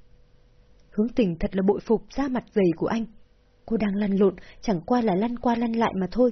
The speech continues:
có được hay không? "Cậu Lục, anh cho là đàn bà cũng như đàn ông, có thể dựa vào hai tay của mình để giải quyết sao?" "Hừ, không đúng,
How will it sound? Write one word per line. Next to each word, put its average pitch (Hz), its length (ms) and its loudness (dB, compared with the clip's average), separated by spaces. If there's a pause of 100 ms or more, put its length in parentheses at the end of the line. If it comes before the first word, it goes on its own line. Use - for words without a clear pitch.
có 277 80 -2
được 254 200 0
hay 247 100 -4
không? 262 280 0 (720)
"Cậu 175 160 2
Lục, 190 200 4 (380)
anh 220 180 -2
cho 220 140 -4
là 208 120 0
đàn 170 240 -2
bà 170 180 2
cũng 226 160 -4
như 247 120 2
đàn 190 220 2
ông, 240 160 2 (280)
có - 100 0
thể 269 120 2 (140)
dựa 202 160 2
vào 185 140 0
hai 233 200 -4
tay 254 160 -2
của 226 160 -2
mình 175 240 2 (100)
để 190 80 -2
giải 196 240 -2
quyết 330 140 -2 (120)
sao?" 254 160 -2 (580)
"Hừ, - 140 0 (380)
không 226 260 -2
đúng, 202 180 0